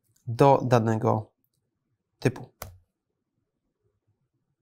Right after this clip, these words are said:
Kolejna nowość to wprowadzenie kosztu do tabeli obrzeży.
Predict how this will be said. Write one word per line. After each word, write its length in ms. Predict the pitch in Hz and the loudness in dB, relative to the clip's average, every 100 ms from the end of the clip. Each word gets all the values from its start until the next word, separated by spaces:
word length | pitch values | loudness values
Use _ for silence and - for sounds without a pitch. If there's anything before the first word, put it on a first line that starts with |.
| _ _ _ _ _ _ _ _ _ _ _ _ _ _ _ - | _ _ _ _ _ _ _ _ _ _ _ _ _ _ _ 0
Kolejna 380 | 160 185 220 | 2 4 4
nowość 540 | 190 175 180 175 - - - - - _ | 2 4 2 0 -6 -10 -14 -20 -20 _
to 380 | 160 151 147 139 | 4 6 6 2
wprowadzenie 920 | - - 143 143 135 147 143 139 - - | -6 -2 2 2 2 2 2 2 -2 -2
kosztu 640 | 147 139 - 139 131 131 _ _ _ _ - | 0 0 0 0 0 -2 _ _ _ _ -10
do 360 | 120 123 120 | 0 4 4
tabeli 560 | 120 131 120 117 117 - | 4 2 4 2 2 -2
obrzeży. 460 | 123 110 120 101 | -4 0 0 -2